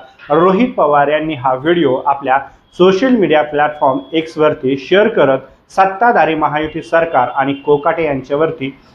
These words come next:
जोरदार असं टीकास्त्र सोडलंय. हा व्हिडिओ सध्या स-, मोठ्या प्रमाणावरती व्हायरल झालाय, ज्यामुळे कोकाटे यांच्या या गैरजबाबदार अशा वर्तनावरती विरोधी पक्षांनी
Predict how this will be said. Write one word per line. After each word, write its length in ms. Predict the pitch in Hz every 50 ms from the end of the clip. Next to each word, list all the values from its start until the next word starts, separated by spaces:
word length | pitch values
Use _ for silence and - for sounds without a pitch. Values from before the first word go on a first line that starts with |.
| _ _ - 135 131
जोरदार 420 | 165 180 185 185 185 175 143 127
असं 200 | 127 - - 160
टीकास्त्र 480 | 160 - 160 - - 139 135 - 135 135
सोडलंय. 400 | - 147 143 135 131 127 123 127 - - - _ _ _ _ _ _ -
हा 80 | 147
व्हिडिओ 460 | 147 143 190 208 214 208 185 165 175
सध्या 420 | 170 170 165 156 147 139 151 151 151
स-, 120 | - - - _ _ _ -
मोठ्या 340 | 139 139 151 151 - 185 185
प्रमाणावरती 720 | 190 - 143 143 139 139 135 143 160 165 165 - 131 131
व्हायरल 460 | 131 127 131 127 135 131 143 147 143
झालाय, 320 | 135 127 123 123 127 127 - - _ _ _ _ _ 135
ज्यामुळे 380 | 170 214 220 214 180 165 175
कोकाटे 540 | 165 170 170 170 170 170 208 196 202 208 185
यांच्या 400 | 165 160 143 139 - 147 151 151 - - - _ _ 160
या 80 | 165
गैरजबाबदार 840 | 165 139 139 160 185 220 247 202 160 156 143 143 143 139 147 151 170 160
अशा 240 | 147 139 - - 151
वर्तनावरती 840 | 135 123 135 139 143 143 165 165 175 170 160 156 147 143 - 139 139
विरोधी 380 | 135 127 135 143 151 170 180 170
पक्षांनी 560 | - 139 127 - - - 180 170 151 131